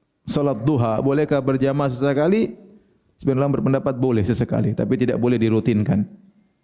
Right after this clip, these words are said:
Sesekali boleh. Salat malam, bolehkah selain bulan Ramadan, selain tarawih, bolehkah salat berjamaah? Boleh sesekali, tapi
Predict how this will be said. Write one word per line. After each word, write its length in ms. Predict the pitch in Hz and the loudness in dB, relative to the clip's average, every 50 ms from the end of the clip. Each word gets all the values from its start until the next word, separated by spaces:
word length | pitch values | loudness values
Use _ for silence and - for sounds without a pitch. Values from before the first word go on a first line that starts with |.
| _ _ _ | _ _ _
Sesekali 480 | - - 101 120 117 - 113 113 127 120 | -4 -4 -2 -2 0 0 0 0 0 0
boleh. 360 | 98 101 95 - 143 107 110 - - - - - - - - | 2 2 2 2 0 -2 -4 -8 -14 -20 -20 -20 -20 -20 -12
Salat 360 | - - 170 185 190 185 185 | -6 -4 -2 -2 0 0 0
malam, 440 | 190 208 220 214 190 160 139 113 - | 2 2 2 2 2 0 0 0 0
bolehkah 640 | 156 170 175 196 190 - 175 160 131 110 - - - - _ _ _ _ _ - | 2 2 2 0 0 0 0 -2 -2 -4 -6 -14 -20 -20 _ _ _ _ _ -8
selain 400 | - - 156 160 170 170 165 156 151 | -4 -2 0 2 2 2 2 2 2
bulan 240 | 151 151 156 147 | 2 2 2 2
Ramadan, 560 | 147 147 151 147 147 147 143 165 165 156 139 123 | 0 -2 0 0 -2 0 0 0 0 0 -2 -2
selain 320 | - 143 139 143 147 147 143 | 0 0 2 2 2 0 0
tarawih, 480 | - 143 139 147 147 147 143 127 104 - - - - _ _ _ _ _ _ _ - | -2 -2 -2 0 0 0 0 0 0 -4 -8 -16 -20 _ _ _ _ _ _ _ -2
bolehkah 480 | 139 165 185 196 180 185 170 147 135 | -2 0 2 0 0 0 -2 -2 -2
salat 320 | - 151 160 180 - - - - - - - - _ _ _ | 0 0 0 0 0 -2 -6 -12 -20 -20 -20 -20 _ _ _
berjamaah? 800 | - 147 160 160 143 160 156 156 165 175 208 190 - - - - - | -4 -2 -2 0 0 0 0 0 0 0 0 0 -2 -4 -10 -10 -4
Boleh 480 | 127 135 139 135 131 127 113 - - - - | -2 0 2 2 2 0 0 -2 -6 -8 -4
sesekali, 720 | - 131 104 135 117 - 123 120 113 107 101 - 104 - - - _ - | -4 -2 -2 -2 -2 -2 0 0 2 0 0 -2 -4 -8 -14 -14 _ -6
tapi 160 | 120 123 120 | -4 -2 0